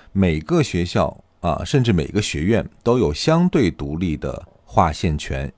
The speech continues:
以及截止日期。首先呢，这个研究生的录取啊，通常采用的是自主划线。那这个线呢，就是我们通常所说的 deadline 啊，截止日期。各个学院呢，往往会单独设计自己申请的截止日期。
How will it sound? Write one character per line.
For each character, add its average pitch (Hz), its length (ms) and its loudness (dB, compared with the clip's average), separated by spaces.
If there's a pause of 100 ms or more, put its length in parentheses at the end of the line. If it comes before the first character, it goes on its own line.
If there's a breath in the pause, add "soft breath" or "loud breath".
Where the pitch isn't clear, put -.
以 80 140 -8
及 82 160 -6
截 78 220 -2
止 73 140 -6
日 69 120 -6
期。 - 300 -8 (240)
首 98 160 4
先 196 240 6
呢， 190 80 8
这 180 140 2
个 139 80 0
研 101 180 4
究 165 140 4
生 180 320 2
的 113 140 4
录 104 180 2
取 - 240 -6
啊， 64 60 -6
通 131 240 -4
常 82 220 -2
采 - 240 -8
用 80 260 -2
的 67 120 -6
是 71 300 -6
自 117 360 -4
主 - 280 -12
划 71 240 -4
线。 - 200 -8 (280)
那 87 100 -4
这 151 120 0
个 156 80 -2
线 196 280 4
呢， 85 220 2
就 80 160 -6
是 - 140 -10
我 67 40 -8
们 67 80 -10
通 87 220 -4
常 82 180 -4
所 69 240 -8
说 85 240 -2
的 73 240 -6 (300 soft breath)
deadline 92 560 2 (100)
啊， 60 240 -12
截 76 160 -6
止 73 140 -6
日 69 100 -8
期。 85 300 -6 (560 loud breath)
各 208 160 10
个 190 80 8
学 131 160 2
院 135 340 4
呢， 95 260 4
往 87 180 2
往 87 160 2
会 87 260 2
单 170 240 4
独 107 160 0
设 110 220 4
计 78 360 -2
自 90 140 -4
己 73 140 -6
申 95 260 2
请 69 220 -6
的 71 100 -6
截 73 220 -6
止 78 120 -8
日 73 140 -4
期。 80 320 -6